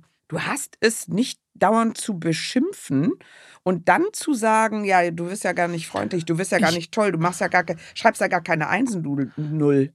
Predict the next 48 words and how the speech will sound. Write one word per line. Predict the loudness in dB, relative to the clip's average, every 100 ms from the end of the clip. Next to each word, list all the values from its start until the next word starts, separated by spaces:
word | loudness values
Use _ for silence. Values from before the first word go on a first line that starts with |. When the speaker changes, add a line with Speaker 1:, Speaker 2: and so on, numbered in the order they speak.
| -6
Speaker 2:
Ich, | -2 4
ja, | 6 6
genau. | 4 2 2 2
Ich | 0
glaube, | 4 6 8
es, | 6
Speaker 1:
Grauenhaft. | 6 2
Speaker 2:
ich | 0 2
glaube, | 4 4 2
es | -4
gibt | -8 -8
einen | -8
Unterschied | -4 -4 -4 -4
auch | 0 0 -2
zwischen, | -6 -6 -4 -4 -4 -8 -20 -20 -20 _
dass | 0 2
man | 2 0 -2 -6 _ _
über | 4 6
seine | 6 6 4
Erschöpfung | 2 -2 0 -4 0
als | -2 0
Mutter | -4 -2 -4
sprechen | -2 -4 0 4
muss | 8 8 6 2 2
auch | 4 6 2 -4 -20 _
und | -6 2
darf | 4 6 4 0 -4
und | -4 2
soll, | 4 6 6 2 -4 -6
weil | 2 4 4
das | 0
ja | 0 2
auch | 2
immer | 2 2 2
wieder | 2 2
niedergeknüppelt | 2 2 2 2 -4 -4 2 2
wurde | 4 4 4
in | 2
der | 2
Gesellschaft. | 2 0 0 0 -2
So, | 2
ja, | 4 4
du | 4
hast | 0
dich | 0
ja | 2
dafür | 2 2
entschieden, | 0 0 2 2 2